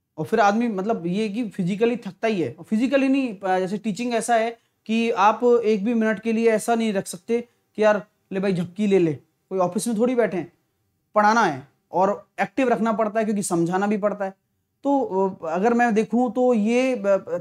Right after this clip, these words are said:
थ्री डायमेंशनल काम है, मेंटली, फिजिकली और इमोशनली भी आपके साथ जुड़ना पड़ता है,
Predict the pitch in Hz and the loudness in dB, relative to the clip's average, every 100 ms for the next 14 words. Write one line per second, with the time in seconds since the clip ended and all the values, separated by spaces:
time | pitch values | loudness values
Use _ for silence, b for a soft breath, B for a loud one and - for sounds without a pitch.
0 | - 262 240 214 214 190 226 196 180 147 | -2 0 2 0 -2 -4 -6 -4 -2 -2
1 | 123 - _ _ _ - 185 214 208 233 | -6 -12 _ _ _ -4 0 2 2 2
2 | 254 262 _ _ 196 180 208 220 220 247 | 0 -4 _ _ -4 -4 -2 0 0 -4
3 | - _ _ _ _ - 196 147 - _ | -10 _ _ _ _ 2 2 2 -2 _
4 | _ _ _ _ _ - 202 220 208 240 | _ _ _ _ _ -4 0 0 0 -2
5 | 226 226 233 262 165 170 214 196 208 170 | -2 0 -2 -4 -4 -4 -4 -2 -2 -2
6 | 170 170 147 127 127 131 | -2 -2 -4 -8 -12 -16